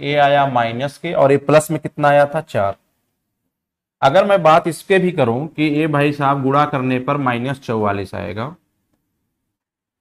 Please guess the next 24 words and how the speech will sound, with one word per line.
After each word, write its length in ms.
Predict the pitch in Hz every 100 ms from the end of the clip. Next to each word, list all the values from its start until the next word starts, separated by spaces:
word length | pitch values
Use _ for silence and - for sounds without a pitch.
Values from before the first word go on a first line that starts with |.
| _ _ _ _ _ _
कितना 200 | 113 143
आएगा? 300 | 143 143 185
माइनस 520 | 185 123 120 170 202 _ _
चौवालीस। 320 | 120 104 98
तो 60 | 110
बारह 300 | 117 117 131
में 60 |
से 80 | 131
चौवालीस 320 | 135 131 131
तो 60 | 151
घटेगा 320 | 135 170 170
नहीं, 160 | 156 156 - _ _ _ -
यानी 200 | 139 156
फिर 240 | - 208
हमें 240 | 185 185 175
बारह 260 | 160 151
से 260 | 151 175 208
क्या 200 | 180 147
करना 280 | 139 147 160
पड़ेगा? 420 | 165 175 170 160 117
इसको 320 | 104 - 143
पहले 340 | 131 127 165 226 _ _ _ _
घटाना 420 | 110 113 123 147 160
पड़ेगा 480 | 156 156 147 143